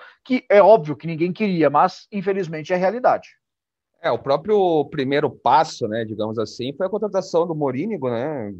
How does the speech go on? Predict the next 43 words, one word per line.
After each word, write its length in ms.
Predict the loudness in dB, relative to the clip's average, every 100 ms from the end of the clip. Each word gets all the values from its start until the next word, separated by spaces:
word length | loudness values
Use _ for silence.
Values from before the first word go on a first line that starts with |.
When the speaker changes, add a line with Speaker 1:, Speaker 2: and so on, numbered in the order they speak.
| -18 _ _ _
Speaker 2:
que 160 | -6
o 100 | -6
Coritiba 480 | -6 -8 -8 -4 -2 0
garantiu 760 | 2 0 -4 -6 -4 -4 -8 _ _ _ _ _
que, 640 | -10 -8 -6 -6 -8 -10 -12 -10
independente 560 | -8 -8 -8 -8 -8
de 80 | -8
uma 160 | -8 -8
queda 480 | -4 -2 -2 -2
ou 240 | -4 -4 -4
não, 280 | -2 -2 -2
vai, 300 | -2 -2 -2
vai 220 | -2 -2
mantê-lo 420 | -4 -6 -6 -6
pro 120 | -10
Campeonato 380 | -10 -6 -6 -6
Paranaense, 800 | -2 -2 -2 -4 -6 -8 -10 -14
e 440 | -12 -12 -10 -10 -10
o 100 | -6
próprio 400 | 0 0 -2 -6
Folador, 560 | -4 -2 -2 -2 -4 -6 _ _ _
como 140 | -16 -14
você 160 | -12
disse 240 | -12 -10 -8
bem, 160 | -6
revelou 300 | -4 -4 -4
aqui 120 | -4
no 80 | -8
podcast 400 | -10 -6 -6 -8
do 140 | -10 -6
G 100 | 0
E, 260 | 0 0
e 40 | -2
até 160 | -6
em 60 | -8
outras 180 | -10 _
entrevistas 380 | -14 -12 -10
também, 320 | -6 -6 -6 -12
que 520 | -12 -10 -6 -6 -6 -6
a 160 | -4 -2
ideia 400 | -2 0 2 2
é 60 |
utilizar 520 | 0 -4 -8 -2 0